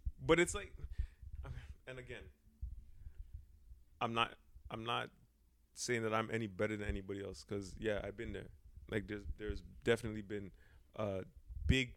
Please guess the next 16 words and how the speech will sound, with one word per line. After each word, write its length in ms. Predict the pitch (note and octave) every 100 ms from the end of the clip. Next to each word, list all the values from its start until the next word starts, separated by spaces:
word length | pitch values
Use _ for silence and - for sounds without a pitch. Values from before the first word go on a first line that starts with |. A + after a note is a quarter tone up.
| -
piece 220 | B2+ A#2+
of 80 | A2+
my 120 | G#2+
life 180 | G#2+ G#2
where 140 | G#2
I 80 | G#2
was 100 | G#2 - -
looking 240 | A2 A2+ G#2+
at 180 | G2+ -
women 440 | G#2 G2 F#2+ - - - - - -
as, 160 | G#2 G2
like, 140 | G2+ - -
conquests 480 | - G2+ - G2 -
and 120 | G2+
trophies, 440 | - G2+ - - - - - - - -
um, 280 | G2 -